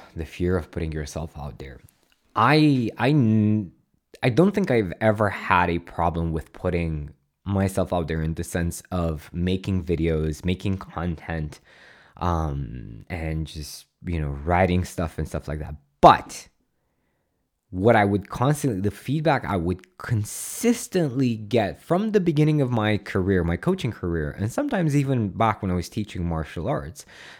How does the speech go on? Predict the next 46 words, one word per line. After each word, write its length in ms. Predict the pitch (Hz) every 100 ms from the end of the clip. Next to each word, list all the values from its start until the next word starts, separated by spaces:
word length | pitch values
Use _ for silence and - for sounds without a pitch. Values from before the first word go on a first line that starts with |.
| -
the 80 | 101
feedback 500 | - 156 185 175 143
that 100 | 127
I 60 |
would 200 | 110 101
get 220 | 104 104
from 300 | - - 156
my 220 | 185 170 160
clients, 560 | - 135 123 120 113
from 200 | - 123
people 320 | 147 139 156 -
who 80 | 135
would 160 | 123
meet 420 | 110 113 123 120
me 320 | 117 113 113 104
in 260 | - 127
person, 840 | 143 - 113 107 - 104 101 95 95
uh, 80 | 90 85
you 100 | 92
know, 160 | 87
they 120 | 85 92
would 140 | 92
know 160 | 98 101
me 140 | 101
from 360 | - 92 90 85
my 200 | 80 76
online 320 | 110 107 107 92
stuff, 300 | - 92 - - - -
and 80 | -
then 120 | 98
they 100 | 95
would 160 | 87 85
meet 220 | 87 87
me 100 | 82
in 140 | 80 80
person, 460 | 165 180 - 92
they 100 | 95
would 200 | 101 107 120
incon-, 480 | 151 170 151 143 - -
uh, 220 | 95 90 82
invariably 720 | 120 117 110 120 131 117 104
say, 500 | 92 - 113 98 82 87 _ _ _ _ _ _ _ _
"You 420 | - 95 117 147
are 220 | 113 98
very 640 | 92 87 - 90 117 117 104
different 1040 | 95 - 127 - - 143 - 147 160 -